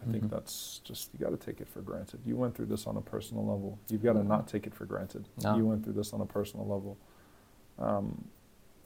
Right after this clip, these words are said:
Speaker 1: and SubhanAllah, that's what it is. So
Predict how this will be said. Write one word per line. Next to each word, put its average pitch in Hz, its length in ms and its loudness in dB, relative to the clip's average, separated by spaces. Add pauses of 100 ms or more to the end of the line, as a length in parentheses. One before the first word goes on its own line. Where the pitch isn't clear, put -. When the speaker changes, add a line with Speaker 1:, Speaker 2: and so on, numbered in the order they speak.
(160)
Speaker 1:
and 104 440 4
SubhanAllah, 101 580 -2 (120)
that's 113 200 2
what - 100 0
it 95 140 -4
is. 107 80 -8
So 101 360 -2